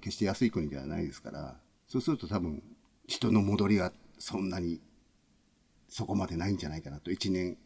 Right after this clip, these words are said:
以上経っても。これがどれぐらい続くのか、まあ、まあ、ちょっと誰にも予想できないですけど、まあ、そこまで持ちこたえられるのかどうかですね。こういうとこって、まあ、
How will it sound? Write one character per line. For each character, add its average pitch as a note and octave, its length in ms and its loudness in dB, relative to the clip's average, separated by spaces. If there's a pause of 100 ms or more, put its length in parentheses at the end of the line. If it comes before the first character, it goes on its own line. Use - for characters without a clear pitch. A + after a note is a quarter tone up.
(120)
以 A2 80 -2
上 E2 160 -4
経 F2+ 100 -10
っ - 20 -10
て - 160 -16
も。 A2 80 -14 (760)
こ C#3 80 2
れ C3+ 80 6
が B2+ 60 6
ど B2 120 8
れ D3 80 10
ぐ D#3 100 10
ら D#3 80 6
い D3+ 40 6
続 C#3+ 200 0
く C#3 100 8
の A2+ 100 10
か、 D#2 160 0
ま E2 380 2
あ、 - 80 -14 (540)
ま A2+ 80 2
あ、 G2+ 40 2
ち - 80 2
ょ - 40 6
っ - 20 -2
と E2+ 160 0
誰 G2 220 4
に G2+ 80 8
も G#2 120 8
予 G2+ 60 4
想 G#2 200 4
で F#2 120 4
き G#2 80 4
な F2 80 4
い D2 80 0
で C#2+ 80 -4
す - 80 -12
け E2 80 -4
ど、 F#2 360 2 (560)
ま A#2+ 60 -6
あ、 - 20 -4
そ A#2 120 2
こ B2 100 6
ま A#2 120 10
で G#2+ 80 10
持 F#2+ 160 6
ち - 100 -6
こ G#2 120 0
た G2 140 4
え - 20 4
ら F#2 140 4
れ F2 100 0
る D#2 80 -4
の - 100 -8
か - 200 -12
ど F2 100 -6
う - 40 -8
か - 80 -16
で - 100 -20
す - 80 -14
ね。 G2+ 280 -4 (1200)
こ F3 100 8
う F3+ 40 12
い - 20 4
う - 20 -4
と A3+ 80 4
こ F3 80 4
っ - 20 -2
て、 - 100 0
ま E2+ 380 2
あ、 - 100 -20